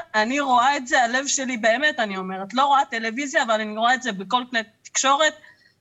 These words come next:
וגם התקשורת שהיא, אה, מתגייסת, זה מדהים להפליא,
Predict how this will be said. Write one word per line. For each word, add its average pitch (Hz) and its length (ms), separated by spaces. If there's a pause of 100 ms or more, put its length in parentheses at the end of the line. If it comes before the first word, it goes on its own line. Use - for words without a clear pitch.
וגם 233 340
התקשורת 269 640
שהיא, 240 280 (160)
אה, 214 60
מתגייסת, 214 840 (1000)
זה 196 220
מדהים 220 400
להפליא, 269 520